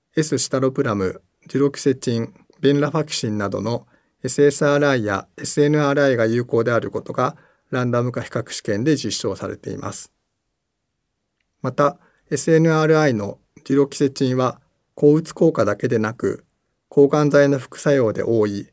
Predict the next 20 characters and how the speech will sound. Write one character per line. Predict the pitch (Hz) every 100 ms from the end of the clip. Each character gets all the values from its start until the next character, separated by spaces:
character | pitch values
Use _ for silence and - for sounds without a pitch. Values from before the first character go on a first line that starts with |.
| _ -
神 | 151 139
経 | 156 151
障 | 151 143
害 | 139 139
性 | 147 143
疼 | 135 147
痛 | 131 135
に | 107 120
も | 151 160 -
有 | 131 120
用 | 117 113
な | 127
可 | -
能 | 120 110
性 | - 110
が | 165
あ | 151
り | 98
ま | 92
す。 | - -